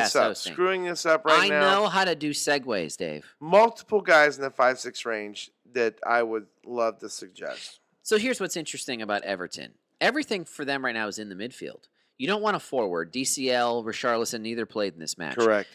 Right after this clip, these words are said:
Speaker 2: You just talked about selling Digne out of the Everton defense business. And we've been joking about Jordan Pickford's arms for years. And so
Speaker 1: Mm.
Speaker 2: it's really all about Everton midfielder. And if you think about it, you know, Andros Townsend scored a penalty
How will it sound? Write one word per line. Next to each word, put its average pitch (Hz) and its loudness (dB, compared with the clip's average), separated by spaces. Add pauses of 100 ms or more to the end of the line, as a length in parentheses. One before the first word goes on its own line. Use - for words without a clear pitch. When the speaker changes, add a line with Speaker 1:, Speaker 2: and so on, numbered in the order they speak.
Speaker 2:
You 131 -2
just 151 -6
talked 143 0
about 131 2
selling 123 -2
Digne 95 -10 (200)
out 117 2
of 110 -6
the 110 -2
Everton 113 -4
defense 98 -8 (260)
business. 85 -6 (260)
And 101 -6
we've 120 -4
been 107 -8
joking 101 -2
about 95 -2
Jordan 98 -4
Pickford's 90 -8
arms 87 -6
for - -8
years. 107 -4 (200)
And 147 -2
so 160 4
Speaker 1:
Mm. - 4
Speaker 2:
it's 147 -8
really 190 2
all 165 2
about 143 0
Everton 117 -6
midfielder. 90 -4
And 110 -16
if - -14
you 113 -14
think - -8
about 127 -2
it, 101 -6
you 107 -16
know, 98 -10
Andros 139 -6
Townsend 139 -4
scored 120 -4
a 104 -8
penalty 104 -8